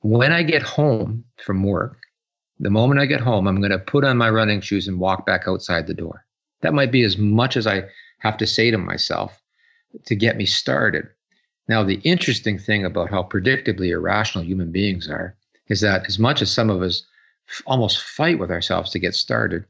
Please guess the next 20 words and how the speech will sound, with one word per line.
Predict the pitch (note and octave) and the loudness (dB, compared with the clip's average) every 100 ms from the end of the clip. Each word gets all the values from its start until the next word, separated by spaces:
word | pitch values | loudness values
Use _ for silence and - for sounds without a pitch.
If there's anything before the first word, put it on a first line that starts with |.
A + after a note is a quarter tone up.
| _ _ _ | _ _ _
ten | - F3 | -2 2
minutes | F3+ A#2 - | 4 2 0
later, | G#2 A2 F2+ | 0 2 2
we're | F2 | 0
on | F2+ | 0
the | F2 | 0
run | F#2 A2 | 2 2
and | F2+ | 2
we | F2+ | -2
think | F2+ C3 B2+ | -2 -2 0
we | F#2 | -4
could | F2 G2 | -4 -2
be | F#2+ | 2
in | F#2 | 2
the | F2 | 2
next | F#2+ - | -2 -2
Olympics. | E2 E2+ A2 - - - - D#3 - | -4 0 0 -2 -6 -8 -2 -2 0
<laughs> | - - - | -4 -2 0
We're | C#3+ | 2
just, | D#3 - | 2 -2